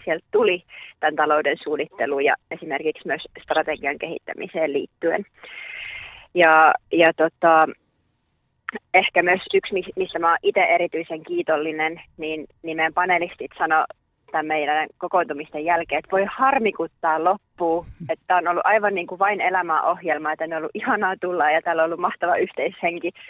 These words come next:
Ja, ja se tavallaan, niin kuin, että me ollaan saatu luotua semmoinen henki sinne meidän niin kuin työryhmään ja niihin työpajoihin, jotka tosissaan kesti jopa kolme tuntia kerrallaan,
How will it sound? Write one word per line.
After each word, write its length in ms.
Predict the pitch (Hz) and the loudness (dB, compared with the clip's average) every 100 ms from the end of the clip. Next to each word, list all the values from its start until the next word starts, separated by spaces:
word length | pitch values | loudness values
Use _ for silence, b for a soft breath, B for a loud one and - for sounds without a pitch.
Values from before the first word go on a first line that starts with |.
| B - | B -2
Ja, 160 | 170 - _ _ | 0 0 _ _
ja 160 | 160 104 - | -2 -2 -2
se 100 | 208 175 | -2 2
tavallaan, 300 | 202 185 190 | 2 2 2
niin 80 | |
kuin, 100 | 185 | 0
että 100 | 180 | 0
me 60 | 214 | 0
ollaan 160 | 196 202 | 0 0
saatu 240 | 180 190 | -4 -2
luotua 320 | 185 190 175 175 | 0 0 0 -4
semmoinen 400 | 190 180 165 160 185 B B B | -4 -6 -6 -8 -12 B B B
henki 220 | 190 185 170 | -6 -6 -6
sinne 200 | 156 156 | -6 -4
meidän 360 | 160 156 170 143 | -4 -4 -6 -8
niin 160 | 123 | -8
kuin 140 | 165 175 B B _ | -10 -10 B B _
työryhmään 520 | 175 165 180 175 143 | 4 4 2 0 -4
ja 60 | 143 | -4
niihin 260 | 170 175 | -6 -4
työpajoihin, 520 | 208 160 151 139 165 | 2 2 4 0 0
jotka 220 | 156 160 151 | -2 -4 -4
tosissaan 480 | 160 156 - 156 151 | -4 -6 -6 -8 -2
kesti 300 | 180 - 151 | -4 -2 -4
jopa 220 | - 165 | 0 0
kolme 360 | 180 165 151 | 4 4 2
tuntia 380 | - 151 175 160 165 | -2 -6 -4 -4 -2
kerrallaan, 600 | 170 170 170 170 175 | -2 -2 -2 0 -2